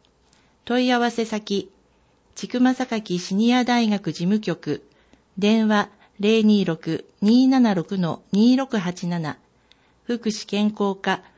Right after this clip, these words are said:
福祉係、電話七五の六二零五。保健センターだより、保健センタ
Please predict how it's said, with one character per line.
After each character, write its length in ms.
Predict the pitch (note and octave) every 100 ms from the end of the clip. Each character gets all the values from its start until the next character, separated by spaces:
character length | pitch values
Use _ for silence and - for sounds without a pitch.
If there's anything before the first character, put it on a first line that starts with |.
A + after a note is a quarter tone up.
| _
福 220 | - A#3+
祉 200 | A#3 A#3
係、 420 | A3+ A3 D#3 C#3 _ _ _ _ -
電 280 | G#3+ G#3
話 200 | G3+ G3 -
七 300 | G3 A#3 B3+
五 260 | B3+ A#3+
の 220 | A3+ A3 A3
六 300 | F3+ F3+ C4
二 260 | C4 B3 E3
零 220 | D#3+ D#3
五。 340 | D#3+ D3 - _ _ _ _ _ _ _ _ _ _ _ _ _ -
保 140 | G3+
健 260 | A#3 C#4 C#4+
セ 180 | C4+
ン 100 | B3+
タ 180 | B3+ A#3+
ー 40 | A#3
だ 120 | A3
よ 140 | E3+
り、 200 | D3+ - _ _ _ _ -
保 120 | F#3+
健 280 | A#3 B3+ A#3+
セ 180 | A#3+
ン 80 | A3
タ 340 | G#3 D#3 C3+